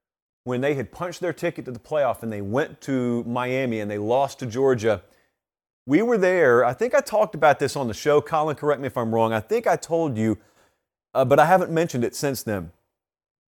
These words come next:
After that place kinda cleaned out, a lot of the Michigan fans had already left. It was a blowout game. And then the game's over and they're starting to do the trophy presentation on the field. A lot of the young guys from Michigan,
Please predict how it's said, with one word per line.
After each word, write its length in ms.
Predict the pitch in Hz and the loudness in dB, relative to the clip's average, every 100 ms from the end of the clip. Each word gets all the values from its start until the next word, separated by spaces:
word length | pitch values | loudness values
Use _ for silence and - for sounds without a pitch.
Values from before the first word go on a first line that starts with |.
| - | -2
After 380 | 123 160 - 202 | 2 2 4 6
that 260 | 226 269 262 | 8 6 2
place 300 | 170 117 - | 2 2 2
kinda 240 | 135 113 | -4 -4
cleaned 380 | - 131 113 101 | -2 -2 -2 -2
out, 200 | 90 - | -4 -2
a 60 | |
lot 180 | 127 156 | 4 6
of 60 | 180 | 6
the 60 | |
Michigan 380 | 180 190 175 160 | 2 0 0 -2
fans 280 | 139 160 151 | 0 0 2
had 80 | 139 | 6
already 220 | 139 113 | 6 6
left. 440 | 127 220 220 220 | 6 6 6 2
It 100 | 147 | -4
was 100 | - | -2
a 60 | 113 | -2
blowout 420 | 107 135 120 113 | 4 6 8 6
game. 400 | 123 175 180 175 - _ _ - | 0 -2 0 -2 -6 _ _ -10
And 200 | 127 135 | -2 0
then 180 | 151 151 | 2 4
the 80 | 135 | 4
game's 360 | 139 160 156 | 4 2 4
over 320 | 147 170 156 156 | 6 6 6 4
and 100 | 131 | 2
they're 80 | |
starting 300 | 117 175 160 | 2 2 2
to 60 | 139 | 2
do 100 | 143 | -2
the 80 | 120 | -2
trophy 320 | - 165 160 | 0 2 2
presentation 640 | - 139 113 104 135 127 127 | 2 0 0 -2 -2 -2 -6
on 100 | 107 | -8
the 60 | |
field. 540 | - 214 196 139 143 135 _ _ _ _ _ _ - | -6 0 4 6 4 0 _ _ _ _ _ _ -8
A 60 | 151 | -2
lot 240 | 196 269 | 2 4
of 140 | 285 | 4
the 80 | 170 | 4
young 440 | 123 110 131 180 151 | 0 0 -2 -2 0
guys 400 | 131 117 107 - | 2 2 0 -4
from 220 | 110 104 | -6 -4
Michigan, 580 | 127 - 156 160 147 | -4 -6 -8 -8 -10